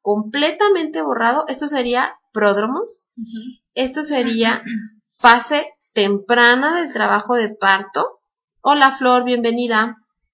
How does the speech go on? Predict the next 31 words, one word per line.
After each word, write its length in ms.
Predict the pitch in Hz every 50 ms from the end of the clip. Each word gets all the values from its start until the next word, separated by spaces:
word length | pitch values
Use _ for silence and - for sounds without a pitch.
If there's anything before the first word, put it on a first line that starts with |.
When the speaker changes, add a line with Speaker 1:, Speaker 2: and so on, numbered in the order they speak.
| _ _ -
Speaker 2:
Ujú. 540 | 285 285 277 - _ 247 226 226 226 226 - _ - - - - - - - - _ _ _
Speaker 1:
Fase 300 | - 262 262 254 285 277
temprana 500 | - 294 269 247 254 247 240 233 240 240
del 160 | 247 247 226
trabajo 360 | 226 208 196 190 196 196 226 220
de 140 | 214 208
parto, 560 | 208 208 214 214 214 214 - 220 294 339 403 - - - - _ _
donde 280 | - 240 262 262 254 247
podríamos 480 | 254 247 247 247 247 240 247 254 254
tener 200 | - 285 262 247
aquí 220 | 240 240 240 - 226 -
tres 180 | 262 294 339 330
centímetros 560 | 359 349 349 339 285 277 285 285 294 277 269
de 80 | 262 254
dilatación, 520 | 254 240 240 233 233 240 240 262 277 285 - - -
pero 240 | 233 226 226 226
la 440 | 226 226 220 220 220 220 220 - - _
canal 380 | - 226 214 214 220 226 240 269
vaginal 600 | 285 320 320 - 302 262 247 233 220 214 214 214
y 160 | 214 208 202 196
la 160 | 190 190 190
vulva 400 | 190 214 233 247 233 262 269 269
siguen 460 | 262 - 208 185 180 175 175 180 180
cerradas. 720 | 185 220 214 220 220 226 233 240 247 247 226 202 196 - _ _ _ _ _
Speaker 2:
Ujú. 100 | 233 220 226 226 202
Speaker 1:
Entonces, 320 | 202 208 202 220 214 220 -
muchas 400 | 254 254 269 302 302 359 370 359
de 80 | 370
las 160 | 330 285 262 247
veces 240 | 254 262 269 269 -
confunden 760 | 262 262 262 254 - 269 262 262 262 262 254 220 196 220